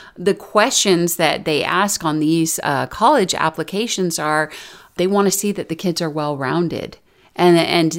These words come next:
they have them write essays about, hey, what's,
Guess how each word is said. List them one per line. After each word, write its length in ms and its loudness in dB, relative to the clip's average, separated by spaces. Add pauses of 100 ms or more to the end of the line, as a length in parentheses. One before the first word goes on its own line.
they 120 4
have 220 0
them 160 2
write 220 0
essays 500 0
about, 300 0
hey, 360 0
what's, 580 -2